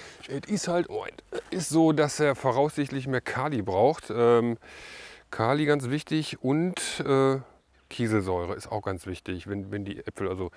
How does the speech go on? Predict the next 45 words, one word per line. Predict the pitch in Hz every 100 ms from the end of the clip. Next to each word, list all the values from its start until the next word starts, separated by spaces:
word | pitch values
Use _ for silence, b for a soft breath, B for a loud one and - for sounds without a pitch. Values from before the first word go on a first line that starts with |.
| B B B
nicht | 98 104
wirklich, | 110 107 92 -
äh, | - - - 127
ja, | 107 90
wachsen | 117 - 127
wollen | 101
in | 95
dem | 101
Sinn, | 123 95
also | 98
stippig | 95 - 135 85 107
werden | 110 107
und | 92
fleckig | - 131 117 107
werden. | 107 104 104 B B B B B
Äh, | 107 107 104
von | 107
daher | 107 117
muss | 110
ich | 110
mal | 107
gucken, | - 123 117 95
wie | 110 117
wir | 107
da | 104 98
dieses | 107 98 -
Jahr | 98
eingreifen. | 117 120 113 107
Urgestein | 143 143 143 135
ist | 127
mir | 120
ganz | 135 -
klarer | 160 147
Fall, | - 113
logisch. | 139 220 - B B B B B -
Ähm, | 120 123 120 117 - b b b _ _ _ _ _ - -
aber | 113
wir | 107
brauchen | 110 113
gezielten | 107 - 139 131
Dünger | 113 107 92
für | 95
das | 90
Bäumchen | - 90 90 90
hier. | 87